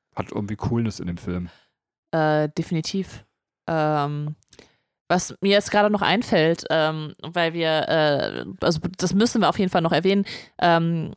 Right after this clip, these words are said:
Speaker 2: dass Richie wird ja dann auch zum Vampir, wird ja auch gebissen und wird dann, also er st-, er steht selber wieder auf und Seth muss dann seinen eigenen Bruder töten. Nur wird jetzt auch klar, dass Seth ein, bestimmt ein, ein bisschen von Verrücktheit in sich trägt, weil er hat auch eine verschobene, äh, Wahrnehmung,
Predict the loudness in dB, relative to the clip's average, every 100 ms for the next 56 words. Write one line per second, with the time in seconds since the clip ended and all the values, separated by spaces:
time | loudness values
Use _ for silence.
0 | -8 -2 -2 0 2 2 4 4 2 -2
1 | -18 -2 0 2 2 4 2 2 2 2
2 | 2 2 2 2 2 0 0 0 2 2
3 | 2 2 2 0 0 2 2 2 2 0
4 | -2 0 0 2 4 4 2 4 4 6
5 | 4 2 0 0 2 2 2 0 0 2
6 | 2 2 2 2 2 2 2 0 0 -6
7 | -8 -12 -12 -6 2 6 6 4 2 -6
8 | -2 2 2 4 0 2 2 2 2 4
9 | 4 4 0 -6 -2 0 2 0 0 0
10 | 4 2 4 2 2 4 2 4 2 4
11 | 2 4 4 4 2 0 2 2 2 0
12 | 0 -2 2 4 4 4 2 2 2 2
13 | 4 4 4 6 6 4 4 4 2 2
14 | 4 4 2 2 0